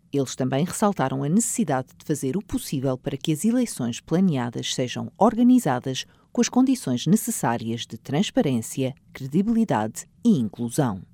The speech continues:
Os membros do órgão reiteraram que a implementação efetiva, rápida e atempada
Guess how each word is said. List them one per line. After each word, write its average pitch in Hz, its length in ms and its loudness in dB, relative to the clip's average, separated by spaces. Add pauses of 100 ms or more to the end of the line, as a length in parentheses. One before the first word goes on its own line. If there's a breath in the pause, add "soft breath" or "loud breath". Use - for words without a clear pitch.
(240)
Os 156 160 -2
membros 139 460 0
do 160 140 2
órgão 123 380 2
reiteraram 131 540 0
que - 140 -2
a 143 40 4
implementação 226 800 4
efetiva, 131 600 -2
rápida 120 520 -4
e 120 160 -6
atempada 131 720 -4